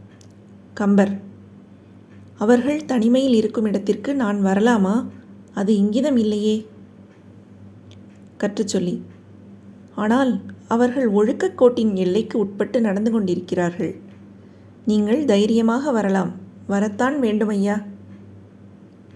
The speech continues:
கம்பர் தன் பாதக்குரடுகளை அணிந்தவர் கழற்றி வைத்துவிட்டு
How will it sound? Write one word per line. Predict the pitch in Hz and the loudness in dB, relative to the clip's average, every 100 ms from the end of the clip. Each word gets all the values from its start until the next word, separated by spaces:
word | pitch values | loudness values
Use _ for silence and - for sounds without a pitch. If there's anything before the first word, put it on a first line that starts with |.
| - - - - - - - - - | -20 -20 -20 -20 -20 -20 -20 -20 -6
கம்பர் | - 226 311 302 302 | 0 2 4 2 2
தன் | 240 214 | 0 2
பாதக்குரடுகளை | 214 226 277 277 233 190 196 190 | 4 6 6 6 4 4 2 4
அணிந்தவர் | 185 185 196 220 262 - - - - - - - | 4 2 2 4 2 2 -12 -20 -20 -20 -20 0
கழற்றி | 214 240 269 262 | 4 6 4 2
வைத்துவிட்டு | 190 175 175 175 180 | 2 2 0 0 4